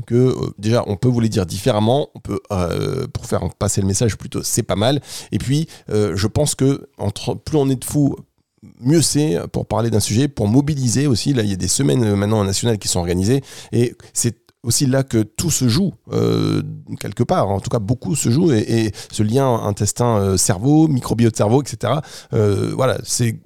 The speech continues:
grosso modo les deux, les deux entrées de l'organisme importantes. J'ai la voix qui part. Est-ce que la voix et le microbiote sont liés,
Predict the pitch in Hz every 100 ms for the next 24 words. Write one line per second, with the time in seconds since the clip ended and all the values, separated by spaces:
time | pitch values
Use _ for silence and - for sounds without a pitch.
0 | - 135 120 131 127 143 120 127 135 123
1 | 113 110 131 135 123 - 135 117 - 101
2 | 123 127 117 113 - 95 170 - - -
3 | 110 151 - 123 127 120 120 202 185 120
4 | 107 175 160 131 - 127 160 - 120 139
5 | 120